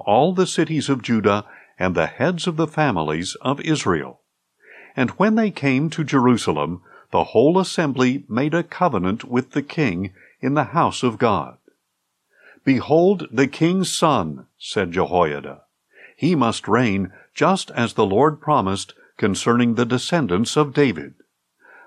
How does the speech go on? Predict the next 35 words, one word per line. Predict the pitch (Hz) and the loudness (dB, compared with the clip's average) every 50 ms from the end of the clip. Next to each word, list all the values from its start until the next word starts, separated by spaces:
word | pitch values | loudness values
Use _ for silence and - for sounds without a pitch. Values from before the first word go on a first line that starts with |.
| _ - | _ 0
This | 113 151 208 202 - - | 2 2 2 2 2 -2
is | 208 165 - | -4 -2 0
what | - 170 170 - - | 0 0 0 0 0
you | 135 135 147 | 0 2 4
are | 143 139 143 | 4 4 2
to | 143 - 151 | 2 -2 -4
do. | 131 120 127 117 87 73 65 - _ _ _ _ _ _ _ _ _ _ _ _ _ | 2 4 4 4 4 2 -4 -10 _ _ _ _ _ _ _ _ _ _ _ _ _
A | - 92 85 | -2 -2 -2
third | - - 113 143 139 | 2 2 2 4 4
of | - - 98 | 2 2 0
you | 92 95 110 117 - | 0 0 0 0 -2
priests | - - - 160 147 117 117 - - - - | -4 -4 -2 -2 -2 -2 -6 -10 -8 -2 -2
and | 110 98 92 | 0 0 0
Levites | 82 98 160 165 107 104 95 101 123 127 - - _ - - - _ | -2 -2 -2 -2 0 0 0 0 0 -2 -4 -12 _ -18 -20 -10 _
who | - 151 147 | 0 0 0
come | - - 190 220 208 202 | 2 0 0 2 2 2
on | 175 165 160 135 | 2 2 0 0
duty | - 117 110 92 95 98 110 123 | 0 0 -2 0 0 -2 -2 0
on | 104 90 90 | 0 0 0
the | 87 82 | 0 0
Sabbath | 78 - - 131 120 - 78 80 78 - - _ _ - - _ _ | -2 -2 -2 -2 0 0 0 -2 -4 -6 -12 _ _ -20 -20 _ _
shall | - - 120 110 110 104 | -4 -2 0 0 0 -2
keep | - - 190 208 190 - | -4 -6 -6 -6 -4 -2
watch | 139 135 127 110 101 113 - - - - | 0 2 2 2 2 0 -4 -10 -8 -6
at | 127 131 - | -4 -4 -2
the | - 156 | -2 0
doors. | 127 143 143 135 113 85 71 69 - - - - - - _ _ _ _ _ _ _ _ _ _ - | 2 4 6 6 4 4 2 -4 -12 -16 -16 -16 -16 -18 _ _ _ _ _ _ _ _ _ _ -2
A | 95 92 | -2 -2
third | - - - 117 131 - 95 98 104 - | -2 0 2 2 4 4 2 0 -2 -4
shall | - 113 101 95 | -2 0 0 0
be | 98 95 107 120 151 - | 0 0 0 0 0 -2
at | - 127 120 123 | -2 -2 -2 0
the | - 139 | 0 0
royal | 131 117 110 113 123 131 139 139 | 2 4 4 4 4 2 0 -2
palace, | 139 - 135 165 156 123 92 73 64 - - - - | -4 -2 0 2 2 2 0 -2 -6 -10 -12 -12 -14